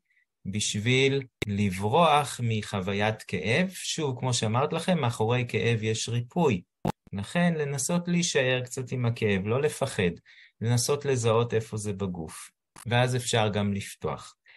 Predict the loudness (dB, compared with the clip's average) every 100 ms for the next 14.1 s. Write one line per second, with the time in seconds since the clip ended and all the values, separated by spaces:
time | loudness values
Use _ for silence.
0 | -20 _ 2 2 4 4 4 2 0 0
1 | -4 -4 -2 0 0 0 0 -2 0 2
2 | 4 4 2 2 -2 -2 -2 0 0 0
3 | 0 2 2 0 -10 _ _ -20 -20 -18
4 | -8 -6 -4 -4 -2 0 2 2 0 -2
5 | -2 -4 -4 -4 -6 -6 -8 -10 _ _
6 | _ _ _ _ -20 -20 _ -2 0 0
7 | 0 2 2 4 2 2 2 2 2 0
8 | 2 0 0 -4 -2 0 0 2 2 2
9 | 0 2 0 -4 -6 0 4 6 4 2
10 | -2 -2 -2 0 -2 -2 -4 0 -2 -2
11 | -4 -4 -2 0 0 -2 -8 -8 -8 -8
12 | -8 -4 -2 0 -2 -4 -4 -4 -4 0
13 | 0 0 -2 -2 -2 -2 -6 -8 -2 2
14 | 2